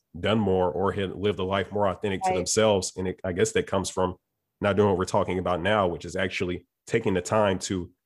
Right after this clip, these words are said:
Speaker 1: plan out your future.
Speaker 2: It's, it's really, sometimes it's just as simple as deciding to make a decision. It's not even what the decision is. Sometimes it's just a step before that. Like, I'm going to decide to control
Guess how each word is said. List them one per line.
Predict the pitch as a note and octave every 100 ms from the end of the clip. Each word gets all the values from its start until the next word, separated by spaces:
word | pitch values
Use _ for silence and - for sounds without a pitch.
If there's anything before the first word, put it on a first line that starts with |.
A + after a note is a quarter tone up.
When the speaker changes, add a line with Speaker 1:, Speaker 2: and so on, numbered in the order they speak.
| _ _
Speaker 1:
plan | - G#2+ G2
out | A2
your | G2+
future. | F#2+ F2 E2 - - - _ _ _ _ _ _ _ _
Speaker 2:
It's, | B3 -
it's | C#4 -
really, | A3+ C#4 F4+
sometimes | F#4 D#4+ - F#4 C4
it's | B3
just | B3 B3
as | A3
simple | B3 A#3 G3+
as | F3+
deciding | E3+ F3 G3 G#3+ G#3+ G3
to | B3 A3 F3 _
make | - F#3+ F#3+
a |
decision. | F3+ G3 B3+ E3 - - _ _ _ -
It's | F#3+
not | B3+
even | C4+ A3
what | G3+ G#3+
the | G#3+
decision | F#3 F3+ G3 E3 F#3
is. | A#3+ - -
Sometimes | G#3+ G#3+ G3+
it's | F#3+ F#3
just | F#3+ - -
a |
step | - G#3+ G3
before | D#3+ - A3
that. | F#3+ C3
Like, | E3+ E3 - _ _
I'm | G#3+ A#3+ B3+
going | A3+
to | F#3+
decide | F#3 F3+ G3+ F#3+ F3 E3+ - _ -
to | F#3
control | F#3+ F3+ - F3+ G3 A#3 D#3 D3+ A3+